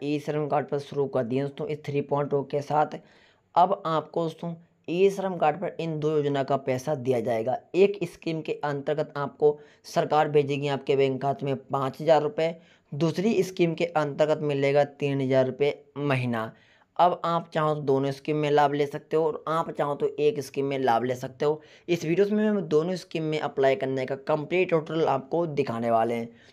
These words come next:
चलिए शुरू कर लेते हैं। पहले हम बात कर लेते हैं कि आपको पाँच हज़ार रुपये कैसे मिलेगा ई श्रम कार्ड के अंतर्गत। तो इसके लिए Google को ओपन करोगे। Google को ओपन करने के बाद यहाँ पर आपको लिखना पड़ेगा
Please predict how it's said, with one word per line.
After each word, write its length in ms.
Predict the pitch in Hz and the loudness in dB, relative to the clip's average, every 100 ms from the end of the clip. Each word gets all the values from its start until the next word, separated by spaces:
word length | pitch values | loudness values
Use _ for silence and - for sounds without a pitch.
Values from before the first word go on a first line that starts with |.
| - | 0
चलिए 440 | 160 160 196 208 - | 2 6 4 4 -10
शुरू 320 | - 151 135 | -6 0 0
कर 140 | 123 123 | 0 0
लेते 260 | 131 127 | 0 0
हैं। 200 | 131 123 - _ _ | -4 -6 -14 _ _
पहले 220 | 156 165 196 | 2 4 4
हम 120 | 170 | 4
बात 200 | 175 175 | 2 2
कर 120 | 160 | 0
लेते 260 | 151 147 165 | 2 0 -4
हैं 80 | 170 | -4
कि 80 | 170 | -4
आपको 260 | 151 160 160 - | -2 0 0 0
पाँच 260 | 151 151 | 0 0
हज़ार 180 | - 147 | 2 2
रुपये 200 | 139 151 | 2 -2
कैसे 360 | 139 139 131 151 | 2 0 0 -2
मिलेगा 360 | 139 131 135 139 - | -2 2 2 2 0
ई 200 | 160 170 | -2 -2
श्रम 300 | 165 156 143 | -2 -2 -2
कार्ड 240 | 135 123 120 | 0 0 0
के 120 | 160 - | -4 -2
अंतर्गत। 640 | 120 117 113 120 131 139 - - - _ | -2 -2 -4 -2 -2 -4 -12 -16 -20 _
तो 60 | 156 | -6
इसके 260 | 156 - 190 | -6 -2 4
लिए 140 | 196 | 4
Google 340 | 160 151 160 165 | 4 -4 -4 -2
को 120 | 160 - | -2 0
ओपन 280 | 127 143 143 | 0 -2 0
करोगे। 440 | 151 151 151 160 | 4 6 6 2
Google 380 | 147 143 143 165 | -2 -4 -2 -4
को 180 | - - 135 | -4 -2 0
ओपन 340 | 135 147 160 | 0 0 -4
करने 300 | 147 135 131 | -2 -2 -2
के 140 | 123 113 | -4 -4
बाद 340 | 113 131 127 - | 0 -2 -2 -6
यहाँ 240 | 135 135 | -4 -2
पर 100 | 151 | 0
आपको 240 | 143 135 151 | 0 0 -4
लिखना 260 | 135 135 131 | -2 -4 -2
पड़ेगा 360 | 143 139 147 | -2 0 0